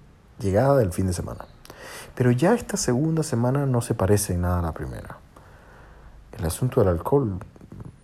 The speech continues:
ha perdido fuerza, ha perdido peso, ya prácticamente ni pienso en que quiero tomar alcohol a lo que llega la noche.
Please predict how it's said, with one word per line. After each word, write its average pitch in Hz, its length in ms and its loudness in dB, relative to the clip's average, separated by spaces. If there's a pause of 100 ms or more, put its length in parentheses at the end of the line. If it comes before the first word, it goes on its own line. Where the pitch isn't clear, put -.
(460)
ha - 60 -6
perdido 101 380 2
fuerza, 104 400 0
ha 127 60 0
perdido 80 360 -2
peso, 92 440 -2
ya 73 340 -4 (680)
prácticamente 87 640 -6
ni 82 100 -4
pienso 87 460 -4
en 131 140 -2
que 107 160 -6
quiero 107 240 -2
tomar 98 420 0 (540)
alcohol 98 680 -4 (160)
a 92 40 -6
lo 92 120 -4
que 98 100 -6
llega 98 220 2
la 87 100 0
noche. 87 360 -4